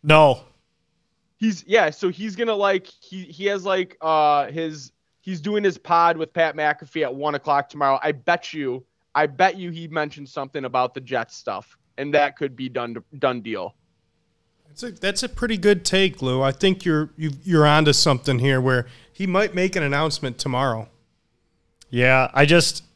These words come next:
Speaker 1: how this guy is just, this whole situation is just bonkers. Like, I have no respect for anybody involved in it. He loves,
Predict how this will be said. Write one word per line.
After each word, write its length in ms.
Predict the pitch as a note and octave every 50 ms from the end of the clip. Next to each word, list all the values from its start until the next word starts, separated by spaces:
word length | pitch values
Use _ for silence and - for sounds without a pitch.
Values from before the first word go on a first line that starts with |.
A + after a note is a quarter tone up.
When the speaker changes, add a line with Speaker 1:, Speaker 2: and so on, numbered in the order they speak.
| _ _ _ _ _ _ _ _ _ _ _ _ _ _ _ _ _ - -
Speaker 1:
how 540 | C#3+ D3+ F3 G3 G3 F#3+ F#3 F3+ - - - _ _ _ _ _ _ _ _ _ _ _ _ _ _ -
this 180 | B2 B2 - -
guy 220 | B2+ A#2 G#2+ G#2
is 120 | G2+ F#2+
just, 240 | - - B2+ - -
this 160 | - D#3 -
whole 140 | - D#3+ D3
situation 640 | A#2+ - C3+ A#2+ - A#2+ A2+ A2 G#2+ - - A#2 G#2+
is 100 | G2 -
just 260 | - A2 - - -
bonkers. 600 | A2+ G#2 G#2 G#2+ - A2 G#2+ G#2 G#2 - - -
Like, 200 | A#2+ A#2+ A#2 G#2+
I 140 | G#2 C3 C3+
have 160 | C3+ B2+ A#2
no 140 | C3 B2+ B2
respect 420 | A#2 A2 - - - A2 A2 -
for 140 | - - A2+
anybody 340 | A2 A2 G#2 F#2+ G#2+ G#2+ G#2+
involved 400 | G#2 G2 F#2 G#2 G2+ G#2 F#2+ G2+
in 80 | G#2+ G#2+
it. 160 | G#2+ G#2+ -
He 340 | D3 - - G3+ G#3+ A3+ A3
loves, 720 | G3+ E3 C#3+ D3 D3+ D3+ D#3+ E3+ F3 F3 F3 E3 -